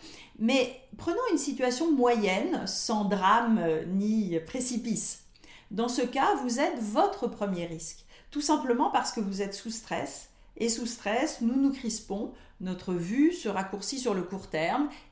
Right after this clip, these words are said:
et nous tombons plus facilement dans des pièges. Voici donc cinq pièges principaux à mes yeux à garder en tête si vous préparez ou commencez un nouveau poste. Premier piège, enchaîner les postes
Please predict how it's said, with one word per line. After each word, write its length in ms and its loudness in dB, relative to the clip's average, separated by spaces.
et 100 2
nous 80 4
tombons 500 -2
plus 180 2
facilement 720 0
dans 220 2
des 100 2
pièges. 560 -8
Voici 280 4
donc 260 2
cinq 440 0
pièges 380 2
principaux 580 0
à 80 2
mes 100 2
yeux 580 -2
à 100 -6
garder 340 4
en 120 0
tête 380 -4
si 220 2
vous 160 2
préparez 580 -2
ou 140 4
commencez 720 -2
un 100 0
nouveau 260 0
poste. 440 -10
Premier 380 4
piège, 520 4
enchaîner 640 2
les 120 0
postes 480 -4